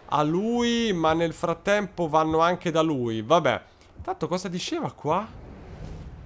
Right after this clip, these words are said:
No, c'era, c'era un qualcosa di, di strano.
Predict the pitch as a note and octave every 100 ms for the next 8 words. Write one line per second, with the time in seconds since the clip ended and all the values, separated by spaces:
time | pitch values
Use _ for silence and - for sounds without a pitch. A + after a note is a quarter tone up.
0 | - - - - - - G#2 - E3+ F#3+
1 | F#3 F#3 F3+ - F#3+ G3 F#3+ F#3+ F3+ F#3
2 | - G3 D3+ D3 C#3 C3+ D3 C#3 - -
3 | D#3 D#3+ D#3 C3+ B2